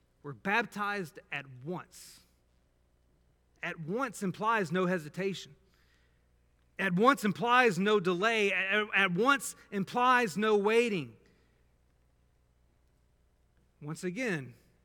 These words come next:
we have an example of someone making an immediate decision. And then there's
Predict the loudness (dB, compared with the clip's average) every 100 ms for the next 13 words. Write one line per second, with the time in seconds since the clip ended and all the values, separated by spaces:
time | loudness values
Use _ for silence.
0 | _ _ _ _ _ _ _ _ -14 -8
1 | -6 -6 -8 -10 -8 -8 -6 -8 -8 -10
2 | -8 -6 -6 -8 -8 -10 -8 -10 -10 -10
3 | -10 -12 -14 -20 -16 -16 -16 -20 _ _
4 | _ _ _ _ _ _ _ _ _ _
5 | _ _ _ _ _ _ _ _ _ _
6 | _ _ -20 _ -10 -4 0 2 2 -2